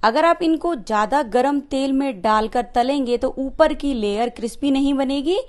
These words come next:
और समोसे खाने में अच्छे नहीं लगेंगे। और समोसों को हमें उलटते पलटते हुए लो फ्लेम पे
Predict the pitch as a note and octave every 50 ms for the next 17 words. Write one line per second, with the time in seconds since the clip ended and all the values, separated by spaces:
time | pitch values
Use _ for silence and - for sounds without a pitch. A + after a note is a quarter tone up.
0 | - - - - - - D4 E4+ - - - B3 A3 G#3+ A3+ A#3+ - E4+ E4+ D#4+
1 | - B3 G#3 F#3+ F#3+ G3+ G3+ G#3+ C4 - - - - - C#4+ C#4 - - D#4 C4+
2 | C4 B3+ B3 A3+ G#3 G3 F#3 F#3 F3+ F3+ F3+ F3 F3+ G#3+ - - - - _ -
3 | - A3 A#3 A#3+ A#3 - - B3 A#3+ B3+ D4 C#4 - E4+ D#4+ E4+ F4 E4+ D4 B3
4 | B3 B3+ B3 - - A#3+ B3 C4 C#4+ C#4 - - F4 F4 - - G#3+ G#3+ A3 G#3+
5 | G#3+ - D4 D4 C#4+ B3+ A3 A3 G#3+ G#3 G3+ A3 C#4 D#4 D#4 D#4 - A#3 G#3+ G3+
6 | F#3 G3 C#4